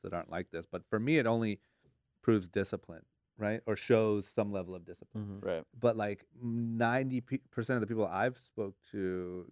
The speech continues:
Speaker 1: that went to college didn't go for what their degree was,
Speaker 2: Yeah.
Speaker 1: right? But at least you can count on it. You know they're gonna be up early. You know
Speaker 2: Yeah.
Speaker 1: they're gonna work. You know what I mean?
Speaker 2: Yeah.
Speaker 3: Yeah.
Speaker 1: Um, it's just interesting. I feel like that debate is getting bigger and bigger right now, and it's just gonna be this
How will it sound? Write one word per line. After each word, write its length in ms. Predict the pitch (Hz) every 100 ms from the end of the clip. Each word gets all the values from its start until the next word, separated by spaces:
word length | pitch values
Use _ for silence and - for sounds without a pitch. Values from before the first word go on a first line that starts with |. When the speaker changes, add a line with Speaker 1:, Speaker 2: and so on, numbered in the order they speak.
| -
Speaker 1:
that 200 | 95 90
went 320 | 95 95 92 - _ -
to 120 | 92
college 500 | - 92 92 92 - -
didn't 360 | 113 104 90 -
go 320 | 90 95 87
for 80 | 90
what 160 | 87
their 100 | 87
degree 320 | 85 82 98 92
was, 340 | 80 85 110 120
Speaker 2:
Yeah. 160 | 101
Speaker 1:
right? 140 | 95 110
But 80 | -
at 80 | 104
least 160 | 143 -
you 80 |
can 180 | 107 98
count 260 | - 92 78
on 60 | 78
it. 60 |
You 60 | 104
know 80 | 117
they're 100 | 107
gonna 120 | 104
be 140 | 95
up 100 | 92 95
early. 440 | 92 92 90 95
You 80 | 98
know 80 | 98
Speaker 2:
Yeah. 60 |
Speaker 1:
they're 100 | 95
gonna 160 | 92 90
work. 160 | 87 -
You 100 | 110
know 60 | 107
what 60 |
I 40 | 101
mean? 180 | 101
Speaker 2:
Yeah. 420 | 104 87 - - - - -
Speaker 3:
Yeah. 340 | 98 95 90
Speaker 1:
Um, 160 | 87 80 _ _ _ _ _ _ _
it's 160 | 123 -
just 240 | - 123
interesting. 360 | 104 98 95 95
I 120 | 110
feel 120 | 135
like 100 | 127
that 160 | 117 113
debate 360 | 107 101 101 104
is 120 | 98
getting 240 | 95 95 92
bigger 320 | 98 95 98
and 140 | 92
bigger 500 | 90 90 95 98 101 _ _ _ _ _ _ _ _ _ _ _ _ _
right 220 | - 107 101
now, 380 | 104 101 113 -
and 140 | - 98
it's 100 | -
just 160 | 104
gonna 140 | - 95
be 100 | 92
this 180 | 90